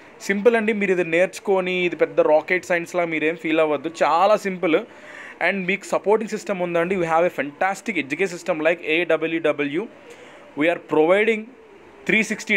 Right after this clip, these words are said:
degrees. So whatever you, you have, you have, you want, definitely we'll give the education system with no cost. ఒక్క రూపాయి కూడా మనం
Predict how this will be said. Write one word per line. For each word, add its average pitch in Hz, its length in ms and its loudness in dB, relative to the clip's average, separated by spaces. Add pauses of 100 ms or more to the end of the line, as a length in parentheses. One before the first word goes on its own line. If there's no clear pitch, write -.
degrees. 143 260 -2 (640)
So 202 100 2 (320)
whatever 208 600 4 (160)
you, 190 120 -4 (360)
you 175 180 8
have, 175 140 -2 (200)
you 170 100 2 (240)
have, 175 180 0 (240)
you 151 160 2
want, 170 260 4 (600)
definitely 214 560 -2 (340)
we'll 160 260 2
give 175 200 4
the 196 60 4 (680)
education 151 460 -4
system 151 200 -6 (100)
with 135 120 -8 (720)
no 143 80 6 (120)
cost. - 240 -2 (960)
ఒక్క - 200 -2
రూపాయి 180 280 2
కూడా 202 200 4
మనం 190 120 0